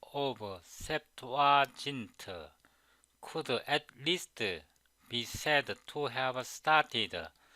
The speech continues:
something big when they mistranslated the Hebrew word for young woman into the Greek word for virgin,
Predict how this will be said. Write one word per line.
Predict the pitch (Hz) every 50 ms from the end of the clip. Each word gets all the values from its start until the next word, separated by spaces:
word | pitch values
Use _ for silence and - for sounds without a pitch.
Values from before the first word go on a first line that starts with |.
| - - _ _ _
something | - - 170 175 175 175 170 - - 147 127 117 104 98 90 -
big | 123 117 101 82 - - - _ _ _ _ _ _ _ _ _ _ _ _ -
when | 120 117 123 143 151 147 143 131
they | - 135 139 151 170 170 170 170
mistranslated | 160 131 120 117 110 - - - - - 139 139 139 131 - 147 151 156 156 147 - - - 101 - - 78 73 - _ _ _ _ _ _ _ _ _ _
the | - 113 110 113
Hebrew | - - - - - 190 196 190 190 160 160 143 135 123
word | 110 107 107 110 110 110 92 - 101 - - _ -
for | - - 143 147 151 151 147 151 151 _ _ _ _
young | _ 113 120 123 127 131 127 127 123 120 120 120 117 110 110 120
woman | 135 139 139 127 101 87 78 76 _ _ _ _ _ _ _ _ _ _ _
into | 120 117 120 120 - - - - 139 135
the | - - 110 104 - _ _
Greek | - 123 147 160 - _ _ -
word | - 131 120 117 117 117 110 117 113 - - _
for | - - 139 147 151 151 151 151 - _ _ _ _ _ _ _ _ _ _ _ _
virgin, | 127 131 135 131 113 110 95 82 76